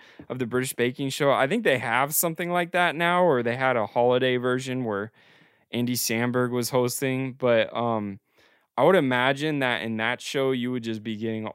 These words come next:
all kinds of drama type stuff where, like, it's just so, like, dramatic and,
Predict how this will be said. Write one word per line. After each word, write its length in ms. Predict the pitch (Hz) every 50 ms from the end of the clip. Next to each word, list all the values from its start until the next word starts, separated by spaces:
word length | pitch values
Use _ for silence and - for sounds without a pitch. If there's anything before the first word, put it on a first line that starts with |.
| _ _
all 320 | - 110 107 107 107 104
kinds 580 | _ - - - 110 104 107 107 107 104 98 98
of 160 | 98 92 90 - - _ _ _ _ _ _ _ _ _ _ _ _ _ 117
drama 600 | 110 - - 113 110 104 104 104 101 104 101 98
type 320 | 95 - - 104 98 95 -
stuff 520 | - - - - 104 101 98 - - -
where, 420 | 104 104 107 104 95 92 92 87 _ _ _ _ _ _ _ _ _ _ _ _
like, 240 | 123 107 101 98 113
it's 120 | 110 104
just 460 | - - 110 104 - - - - - -
so, 580 | - 110 110 110 107 101 98 92 92 85 85 - _ _ _ _ - -
like, 140 | 85 98 90
dramatic 800 | - - - - - - 104 104 101 98 95 92 95 95 -
and, 300 | - 95 92 90 92 98